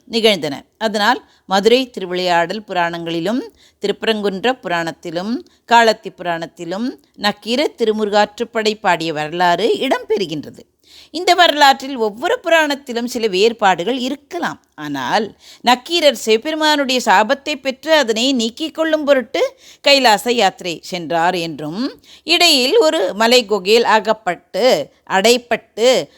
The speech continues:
முருகப்பெருமான் மேல் திருமுருகாற்றுப்படை பாடி விடுதலை பெற்றார் என்றும், பின்பு காளத்திமலை சென்று கைலாச தரிசனம் செய்து சாபத்தினின்றும் விடுதலை பெற்று மீண்டும் மதுரையை அடைந்தார் என்றும் உள்ள செய்தி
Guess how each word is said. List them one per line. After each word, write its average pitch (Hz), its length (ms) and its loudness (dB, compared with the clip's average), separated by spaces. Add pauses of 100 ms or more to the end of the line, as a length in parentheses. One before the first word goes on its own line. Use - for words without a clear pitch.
முருகப்பெருமான் 208 880 0
மேல் 170 340 -4
திருமுருகாற்றுப்படை 202 1000 -4 (100)
பாடி 170 460 0 (280)
விடுதலை 220 440 2
பெற்றார் 180 640 0
என்றும், 156 460 -4 (500)
பின்பு 294 440 2
காளத்திமலை 269 760 2
சென்று 175 400 -4 (200)
கைலாச 208 520 0
தரிசனம் 190 500 -4
செய்து 160 400 0 (380)
சாபத்தினின்றும் 262 1000 0 (340)
விடுதலை 220 440 2 (140)
பெற்று 196 460 -6 (220)
மீண்டும் 247 460 -2
மதுரையை 202 400 4
அடைந்தார் 180 720 0
என்றும் 233 380 -6
உள்ள 190 220 0
செய்தி 160 380 -6